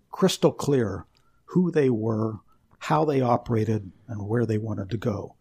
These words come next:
And then there was no ambiguity from that point forward. And two or three months later, we're not scratching our heads saying,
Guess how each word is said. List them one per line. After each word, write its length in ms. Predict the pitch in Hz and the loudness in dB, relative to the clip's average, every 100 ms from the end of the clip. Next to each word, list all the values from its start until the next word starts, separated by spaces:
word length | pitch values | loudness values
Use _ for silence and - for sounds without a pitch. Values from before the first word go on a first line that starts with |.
| _ _ _ - | _ _ _ -10
And 140 | 117 | -4
then 120 | 131 147 | 0 0
there 120 | 147 | 0
was 140 | 120 | 0
no 220 | 123 147 | 2 4
ambiguity 640 | 131 131 110 95 113 110 95 | 4 2 -2 -2 -4 -2 -4
from 200 | - 101 | -6 -8
that 200 | 104 - | -8 -6
point 240 | 123 104 | -6 -6
forward. 380 | - 117 107 98 | -6 -6 -4 -6
And 180 | 98 - | -10 -2
two 160 | 151 | 0
or 60 | 127 | 0
three 220 | - 113 | -2 -4
months 280 | 113 107 - | -4 -6 -6
later, 260 | 113 107 104 | -6 -4 -6
we're 140 | 113 | -6
not 180 | 117 - | -8 -8
scratching 520 | - 139 127 - 117 | -8 -6 -6 -8 -10
our 220 | 113 104 - - _ | -10 -12 -16 -20 _
heads 380 | - 120 107 101 | 2 2 2 -4
saying, 560 | - 127 104 104 101 | -2 -2 -2 -2 -6